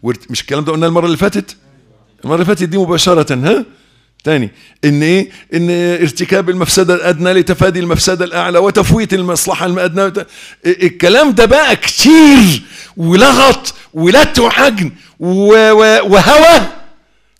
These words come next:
لدرجة أن صارت المصالح دي والمفاسد طاغوت. إحنا بعد ما قالوا لنا ده عشان المصالح يا جماعة، ما شفناش مصالح، اللي شفناه كله،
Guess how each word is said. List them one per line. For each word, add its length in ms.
لدرجة 560
أن 100
صارت 440
المصالح 680
دي 280
والمفاسد 720
طاغوت. 680
إحنا 180
بعد 260
ما 120
قالوا 240
لنا 260
ده 140
عشان 680
المصالح 800
يا 140
جماعة، 360
ما 100
شفناش 400
مصالح، 440
اللي 160
شفناه 280
كله، 360